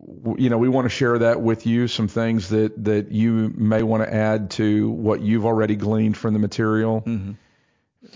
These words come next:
Speaker 1: You know, uh, you may, we may share some things you wanna use. We may share some things that you're, uh, not interested in using. I mean, I don't know. We just leave that up to the Lord in your own preparation. But just,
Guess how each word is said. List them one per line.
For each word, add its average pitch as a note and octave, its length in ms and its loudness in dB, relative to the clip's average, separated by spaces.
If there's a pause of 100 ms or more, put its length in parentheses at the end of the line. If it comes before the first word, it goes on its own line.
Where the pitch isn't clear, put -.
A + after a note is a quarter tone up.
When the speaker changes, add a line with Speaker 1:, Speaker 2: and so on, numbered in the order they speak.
(240)
Speaker 1:
You A2 180 0
know, G#2+ 420 0 (140)
uh, A1+ 220 -6
you A#2 220 2
may, A#2+ 440 2
we B2+ 160 0
may B2 140 2
share A#2 240 0
some B2 160 -4
things A#2 240 0
you A#2 80 -2
wanna A#2+ 220 2
use. B2+ 680 0
We A2+ 400 0
may A2+ 260 0
share B2 300 0
some A2 220 -4
things A#2 340 0
that - 100 -6
you're, A2+ 400 0 (1120)
uh, A#2 360 -4
not B2 400 2
interested G2+ 460 -4
in G#2 100 0
using. G2+ 360 0
I A2 80 0
mean, A2 120 0
I A2+ 160 0
don't G#2+ 180 -2
know. A2+ 220 0
We A2+ 180 0
just G#2 180 -8
leave A2+ 180 0
that A#2 180 2
up G#2 140 0
to G#2+ 100 -4
the G2+ 80 0
Lord A2 300 2
in G#2 40 0
your G#2+ 120 2
own G#2+ 120 0
preparation. A2 800 0
But G#2+ 260 -2
just, B2 240 -8